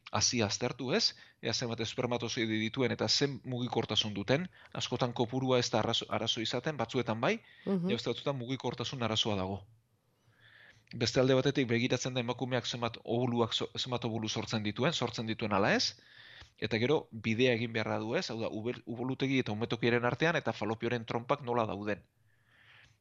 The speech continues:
Speaker 1: Orduan, e, e, gizonezkoen azterketa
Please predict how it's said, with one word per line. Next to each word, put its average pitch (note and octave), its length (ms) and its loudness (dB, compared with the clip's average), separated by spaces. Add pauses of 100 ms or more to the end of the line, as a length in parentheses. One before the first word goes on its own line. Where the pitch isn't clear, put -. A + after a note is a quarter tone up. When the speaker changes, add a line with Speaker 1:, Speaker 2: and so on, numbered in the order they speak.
(120)
Speaker 1:
Orduan, A2+ 380 -2
e, F#2+ 300 0 (160)
e, F2+ 180 -6
gizonezkoen B2+ 640 0 (160)
azterketa A2 480 2